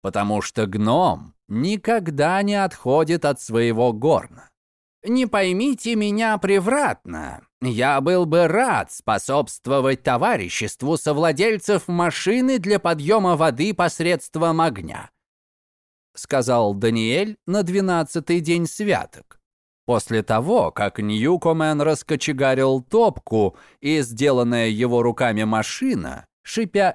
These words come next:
и хлюпая, словно дракон, принялась откачивать воду из мельничного пруда Лоствителла в бочку на крыше графского дома.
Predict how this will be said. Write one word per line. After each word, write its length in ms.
и 100
хлюпая, 680
словно 520
дракон, 680
принялась 580
откачивать 720
воду 640
из 240
мельничного 800
пруда 640
Лоствителла 1120
в 180
бочку 480
на 160
крыше 540
графского 680
дома. 460